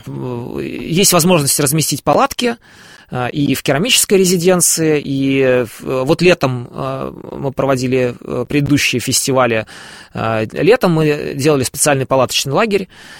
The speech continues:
Э, в этот раз, конечно, э, осень, мы, э,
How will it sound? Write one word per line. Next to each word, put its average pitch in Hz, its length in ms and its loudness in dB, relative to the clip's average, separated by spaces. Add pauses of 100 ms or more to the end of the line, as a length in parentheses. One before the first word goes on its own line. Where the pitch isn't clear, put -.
(320)
Э, 120 420 -2
в 143 60 2
этот 160 240 2
раз, 160 320 4
конечно, 135 580 -2
э, 123 240 -4
осень, 143 420 4
мы, 127 140 -4 (220)
э, 123 720 -8